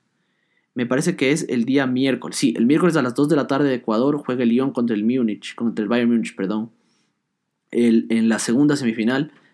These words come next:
la primera es el Leipzig contra el P S G, pero terminemos de hablar de Lyon. El Lyon puede dar otra sorpresa, quién sabe, en el fútbol no se sabe qué es lo que pase,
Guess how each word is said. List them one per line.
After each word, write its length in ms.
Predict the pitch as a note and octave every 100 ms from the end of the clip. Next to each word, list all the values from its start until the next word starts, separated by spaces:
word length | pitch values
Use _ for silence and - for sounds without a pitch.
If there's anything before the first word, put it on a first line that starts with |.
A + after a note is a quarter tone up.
| -
la 180 | A#2 A#2
primera 380 | A2+ A#2+ B2
es 100 | B2
el 140 | B2+ A2+
Leipzig 340 | B2+ - A#2
contra 280 | - G#2 G2+
el 100 | G2
P 80 | A2
S 180 | A2 F#2+
G, 300 | G#2+ G#2+ - _ _ _ -
pero 360 | A2+ A2 - -
terminemos 400 | A#2+ B2+ C3 B2
de 60 |
hablar 260 | G#2+ A2+ A2
de 80 | G#2
Lyon. 320 | A2 A#2 A2
El 140 | A2+
Lyon 360 | G#2+ B2+ F3 F3+ - _
puede 200 | - C#3
dar 140 | C#3 D3
otra 220 | D3 C#3
sorpresa, 420 | A2 - C#3 C#3
quién 180 | - C3+
sabe, 220 | - C3+
en 80 | B2+
el 80 | A2+
fútbol 420 | C3+ C3 A#2+ A2+
no 140 | A#2
se 140 | - A#2+
sabe 400 | - A2+ A#2 A#2
qué 80 | A2
es 80 |
lo 120 | A2+ A2
que 80 |
pase, 420 | F#2+ G2 - -